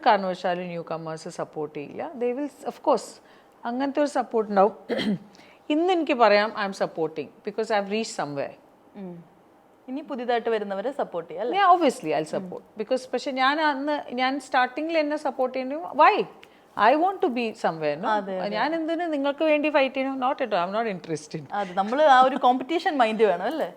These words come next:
Speaker 1: പിന്നെ, co-, കോമ്പറ്റീഷൻ മൈൻഡ് അല്ല.
Speaker 2: ഉം.
Speaker 1: ഒരു കാരണവശാലും ഒരു പെണ്ണ് വേറെ പെണ്ണിനെ സപ്പോർട്ട് ചെയ്യില്ല.
Speaker 2: ഇല്ല.
Speaker 1: അതാണ് ട്രൂത്ത്.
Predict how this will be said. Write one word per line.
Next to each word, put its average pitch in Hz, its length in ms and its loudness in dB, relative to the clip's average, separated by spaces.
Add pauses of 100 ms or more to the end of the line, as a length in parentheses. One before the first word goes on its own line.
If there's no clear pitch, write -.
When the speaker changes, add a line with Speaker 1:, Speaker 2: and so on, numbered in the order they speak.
Speaker 1:
പിന്നെ, 381 300 2
co-, 269 240 4
കോമ്പറ്റീഷൻ 381 680 4
മൈൻഡ് 381 340 0
അല്ല. 320 440 2
Speaker 2:
ഉം. 226 200 -6
Speaker 1:
ഒരു 370 280 0
കാരണവശാലും 269 640 4
ഒരു 247 200 -2
പെണ്ണ് 220 240 -4
വേറെ 208 280 2
പെണ്ണിനെ 185 440 -6
സപ്പോർട്ട് 190 480 -8
ചെയ്യില്ല. 175 640 -4
Speaker 2:
ഇല്ല. 233 300 -4
Speaker 1:
അതാണ് 262 520 2 (260)
ട്രൂത്ത്. 269 420 2